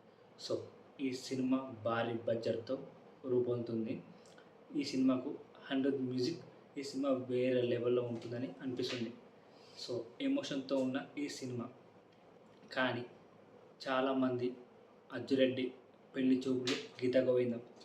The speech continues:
ఆ తర్వాత అన్నీ ఫ్లాప్లే. డియర్ కామ్రేడ్, మోస్ట్ లవర్, అది ఫ్లాపే. టాక్సీ వాళ్ళ పెద్ద హిట్ కాలే, ఖుషి హిట్ కాలే,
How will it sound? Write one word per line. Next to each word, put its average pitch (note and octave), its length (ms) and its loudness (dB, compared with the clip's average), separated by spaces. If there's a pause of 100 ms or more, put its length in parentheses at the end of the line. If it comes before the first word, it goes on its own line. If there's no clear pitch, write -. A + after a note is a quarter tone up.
(180)
ఆ B2 160 -2 (100)
తర్వాత B2 280 0 (460)
అన్నీ C3 320 6
ఫ్లాప్లే. A#2+ 460 0 (420)
డియర్ C3+ 260 10
కామ్రేడ్, B2 400 2 (400)
మోస్ట్ C3+ 340 2
లవర్, A#2+ 320 4 (400)
అది C3 180 4 (480)
ఫ్లాపే. A#2+ 300 0 (220)
టాక్సీ C3 360 4
వాళ్ళ B2 140 4
పెద్ద B2+ 320 -2
హిట్ B2 360 0
కాలే, A#2+ 200 0 (320)
ఖుషి C#3+ 240 0 (120)
హిట్ C3+ 180 -6
కాలే, B2 260 0